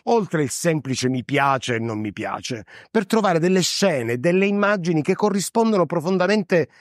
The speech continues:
alle nostre passioni, ma anche ai nostri impegni. Io sono sempre il primo a scherzare e lo sapete tutti ormai, io sono un gran burlone, però la street photography per me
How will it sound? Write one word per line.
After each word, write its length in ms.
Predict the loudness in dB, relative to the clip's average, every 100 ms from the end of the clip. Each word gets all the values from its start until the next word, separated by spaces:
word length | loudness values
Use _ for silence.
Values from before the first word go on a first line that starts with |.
| -4
alle 180 | 0 0
nostre 320 | 0 0 -2
passioni, 760 | -2 -4 -2 0 2 2 -2 -6 -12
ma 160 | -2 0
anche 240 | 2 2
ai 60 | -2
nostri 280 | -2 -4 -4
impegni. 600 | -4 -6 -8 -10 -14 -16 _ _ _ _ _ -6
Io 180 | 0 2
sono 340 | 2 2 2 0
sempre 400 | 0 0 0 0
il 120 | -2
primo 440 | 0 2 4 4 0
a 40 |
scherzare 800 | -2 -6 -6 -4 0 2 0 -2 -8 -8
e 80 | 0
lo 100 | 0
sapete 380 | 0 0 0 0
tutti 320 | -2 -4 -2
ormai, 320 | 0 0 0
io 80 | 0
sono 160 | 2 2
un 80 |
gran 240 | 2 2 2
burlone, 480 | 0 0 0 0 0
però 220 | 2 2
la 100 | 0
street 340 | -2 -6 -4
photography 520 | -6 -2 -2 -4 -8
per 180 | -6 -6
me 240 | -6 -12